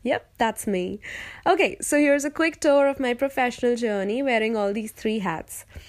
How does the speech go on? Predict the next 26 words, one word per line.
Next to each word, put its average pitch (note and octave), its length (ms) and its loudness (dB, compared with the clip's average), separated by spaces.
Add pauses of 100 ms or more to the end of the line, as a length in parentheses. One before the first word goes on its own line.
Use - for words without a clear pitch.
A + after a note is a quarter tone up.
(440)
I A#3+ 320 2
basically C4+ 440 0
started A#3 380 0
to B3+ 60 -2
play B3 280 -2
tennis G3 580 -2
at G#3 140 2
the G#3+ 120 -2
age G3+ 140 -2
of A#3+ 80 -2
five F#3 540 0
when G3 100 -2
I F#3 160 0
was F#3+ 180 -6
in G#3 160 -2
Dehradun, F3+ 760 -2 (400)
and G3 360 0
then G3+ 140 -2
we A3 140 -2
eventually G3+ 400 -2
shifted F#3+ 380 -4
to G#3 60 -2
Delhi F3+ 380 -2
for G3 200 -4
higher F3+ 260 -2
training. E3+ 580 -4